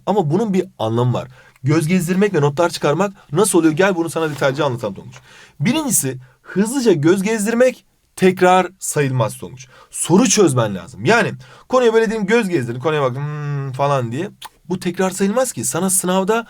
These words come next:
soru soracaklar. Yani sen, e, yazılıya da girsen,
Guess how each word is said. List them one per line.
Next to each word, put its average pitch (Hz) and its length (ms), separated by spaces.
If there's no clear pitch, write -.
soru 160 360
soracaklar. 143 580
Yani 139 220
sen, 170 260
e, 135 80
yazılıya 131 680
da 233 60
girsen, 131 420